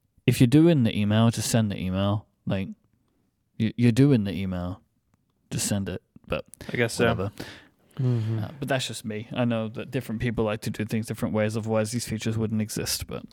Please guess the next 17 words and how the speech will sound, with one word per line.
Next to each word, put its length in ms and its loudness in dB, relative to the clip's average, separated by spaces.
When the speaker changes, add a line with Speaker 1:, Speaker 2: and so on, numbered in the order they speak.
Speaker 2:
There's, 460 4
there's 160 6
also 280 6
an 80 8
update 360 6
in 520 4
settings 800 2
notifications. 1120 2
I 40 2
spoke 300 2
last 240 4
time 140 4
about 280 4
the 100 0
stacking 640 2
versus 380 0
list, 580 2